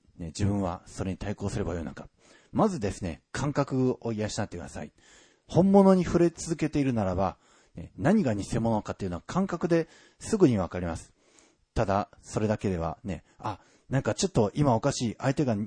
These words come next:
言葉を引用してるけど、でもこれおかしいっていう感覚があるだけで、それに対処が、対処方法がわからないという時もあります。ね。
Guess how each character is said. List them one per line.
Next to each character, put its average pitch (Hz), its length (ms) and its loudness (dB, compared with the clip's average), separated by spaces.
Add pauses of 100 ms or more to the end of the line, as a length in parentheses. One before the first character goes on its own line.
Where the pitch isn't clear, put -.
言 110 140 -4
葉 165 220 0
を 151 120 6
引 151 80 4
用 170 120 6
し - 60 -6
て - 60 -2
る 160 80 -2
け 147 80 0
ど、 107 140 2
で 143 100 0
も 151 100 2
こ - 120 -4
れ 117 80 2
お 104 80 0
か 156 140 0
し 156 160 -2
い - 20 -6
っ - 20 -6
て - 140 -6
い 90 60 -2
う - 80 -10 (440)
感 127 180 -6
覚 120 260 -2
が 110 220 2
あ 120 40 2
る 104 80 -2
だ 90 100 -2
け 87 140 -6
で、 92 180 -4
そ - 160 -4
れ 120 60 2
に 110 60 -2
対 170 180 2
処 120 100 -4
が、 90 240 -4 (500)
対 123 160 -2
処 139 160 -2
方 123 220 2
法 85 280 0 (340)
が 85 120 -8
わ 85 140 -2
か 143 140 2
ら 131 80 6
な 104 100 2
い 90 60 -2
と 92 100 -4
い 85 40 0
う - 20 -8
時 95 320 -4
も 85 80 0
あ 78 40 -4
り 80 60 -8
ま 80 100 -6
す。 - 160 -14 (460)
ね。 - 180 -14